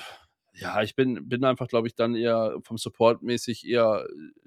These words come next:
Richtung YouTube und, äh, dann auf dem Seven versus Wild Kanal, ähm, eher auch aus ideologischen Gründen, gar ni-, also gar nicht gegen Amazon, aber wo ich sage: „Okay, wenn da irgendwie der Se-, Raussegen irgendwie schief hängt, aus welchen Gründen auch immer,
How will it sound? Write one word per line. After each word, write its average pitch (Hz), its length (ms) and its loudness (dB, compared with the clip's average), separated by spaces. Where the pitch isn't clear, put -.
Richtung 123 260 0
YouTube 127 500 0
und, 117 500 -4
äh, 110 180 -4
dann 117 200 4
auf 117 200 0
dem 113 160 -2
Seven 120 280 0
versus 110 280 -4
Wild 113 200 2
Kanal, 113 460 0
ähm, 107 520 0
eher 113 260 6
auch 104 180 0
aus 107 200 -2
ideologischen 113 600 0
Gründen, 110 480 -2
gar 107 160 0
ni-, 101 100 -2
also - 180 -14
gar 98 120 -4
nicht 98 140 -6
gegen 101 160 -4
Amazon, 101 480 -2
aber 98 220 0
wo - 60 -10
ich - 60 -8
sage: 101 220 4
„Okay, 107 260 2
wenn 104 100 2
da 98 140 4
irgendwie 104 220 0
der 95 160 2
Se-, 98 200 -2
Raussegen 110 460 2
irgendwie 101 200 0
schief - 240 -4
hängt, 120 260 0
aus - 160 -4
welchen 107 200 0
Gründen 101 220 -2
auch - 120 -6
immer, 104 300 0